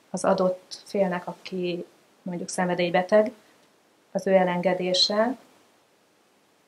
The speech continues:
vagy, hát, hogy ezt elengedésként lehet-e értelmezni, a másik félnek, aki mondjuk küzdött, vagy próbálta a helyes irányba terelni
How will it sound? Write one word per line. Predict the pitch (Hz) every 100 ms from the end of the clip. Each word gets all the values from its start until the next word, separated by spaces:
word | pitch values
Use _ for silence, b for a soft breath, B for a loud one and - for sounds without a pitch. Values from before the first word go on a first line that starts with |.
| _ 180
vagy, | 190 196 214 214 - _ _ _ - 196
hát, | 190 -
hogy | 190
ezt | 185 - - -
elengedésként | - 208 190 180 180 - 175
lehet-e | 214 196 175
értelmezni, | 175 175 180 175 170 - 185 233 - _ _ _ _ _ _ _ _ _ _ _ _ _ _ _ _ _ _ _ _
a | - 202
másik | 220 214 170
félnek, | - 190 190 185
aki | 185 185
mondjuk | 185 185 185 -
küzdött, | 202 196 196 190 262 - - - _ _ - _ _ _ _
vagy | - 185
próbálta | - 190 190 180 175 170 _ _ _ _ _
a | 185
helyes | 180 190 180
irányba | 185 185 175 175 175 175 - _ _ _ _ _ _ _ _ _ _ _ _ _ _ _
terelni | 214 202 190 175 160 165